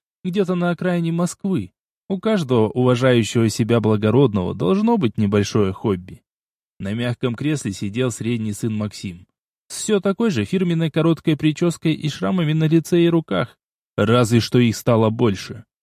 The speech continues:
Он докладывал отцу о выполненных задачах, своих свершениях и прочих событиях, которые посчитал достаточно важными. Конечно, у главы рода полно советников, информаторов и разного рода теневых агентов.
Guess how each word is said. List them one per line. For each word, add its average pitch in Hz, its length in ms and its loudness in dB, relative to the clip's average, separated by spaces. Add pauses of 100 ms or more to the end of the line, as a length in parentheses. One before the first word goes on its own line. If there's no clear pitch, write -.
(280)
Он 190 200 2
докладывал 165 640 2
отцу 170 320 2
о 127 60 4
выполненных 143 580 0
задачах, 143 560 -2 (320)
своих 110 400 0
свершениях 120 680 0
и 151 40 0
прочих 180 380 0
событиях, 190 560 -2
которые 151 400 2
посчитал 147 480 0
достаточно 139 640 0
важными. 98 560 -2 (480)
Конечно, 104 580 -2
у 101 60 -2
главы 175 300 0
рода 185 240 2
полно 185 340 0
советников, 165 720 -2
информаторов 147 840 -2
и 139 40 0
разного 143 440 2
рода 139 240 2
теневых 147 420 0
агентов. 139 640 -2